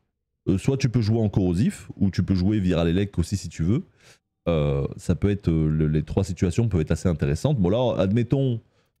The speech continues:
euh, nous, on va, on est des bonhommes, on va jouer en, en corrosif. Euh, influence en mêlée, je pourrais m'en passer éventuellement, tu vois, je pourrais jouer, euh, euh, représailles en mêlée, tu vois, en plus, euh, toi tu l'utilisais, représailles en mêlée, regarde, je vais prendre une frame qui génère,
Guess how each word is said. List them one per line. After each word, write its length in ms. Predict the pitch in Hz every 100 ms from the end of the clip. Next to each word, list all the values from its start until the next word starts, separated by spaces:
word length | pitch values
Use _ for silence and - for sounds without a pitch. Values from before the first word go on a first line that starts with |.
| _
euh, 160 | 87 95
nous, 360 | 113 143 147 -
on 100 | 98
va, 240 | 95 107 -
on 180 | 104 107
est 80 |
des 140 | 113 107
bonhommes, 460 | 110 120 123 95 -
on 120 | 82
va 120 | 85
jouer 480 | 92 98 113 110 95 92 _ _ _
en, 420 | 87 85 80 76 -
en 120 | 87 85
corrosif. 680 | 104 92 85 160 196 - _ _ _ _ _ 101
Euh, 160 | 107 -
influence 500 | 151 - 180 160 180
en 60 |
mêlée, 320 | 170 170 175
je 160 | 165 123
pourrais 480 | 107 - 131 120 131
m'en 160 | 127
passer 300 | 107 98 -
éventuellement, 580 | 180 190 104 98 92 147
tu 80 | -
vois, 80 | 135
je 80 | -
pourrais 200 | 87 82
jouer, 400 | 82 90 95 85
euh, 240 | 69 67 - _ _ _ _ -
euh, 120 | 76
représailles 640 | 69 76 95 - 95 104 101
en 40 |
mêlée, 320 | 90 90 135 180
tu 100 | -
vois, 100 | 104
en 100 | 92
plus, 320 | 139 131 - _ _ _ _ -
euh, 120 | 62
toi 160 | - 113
tu 140 | -
l'utilisais, 480 | 104 104 113 110 120
représailles 440 | 101 95 98 107
en 60 | 101
mêlée, 240 | 107 120
regarde, 220 | 110 98 87
je 60 |
vais 60 | 87
prendre 200 | 101 104
une 100 | 107
frame 520 | - 120 120 90 73
qui 140 | - 85
génère, 480 | 92 104 104 78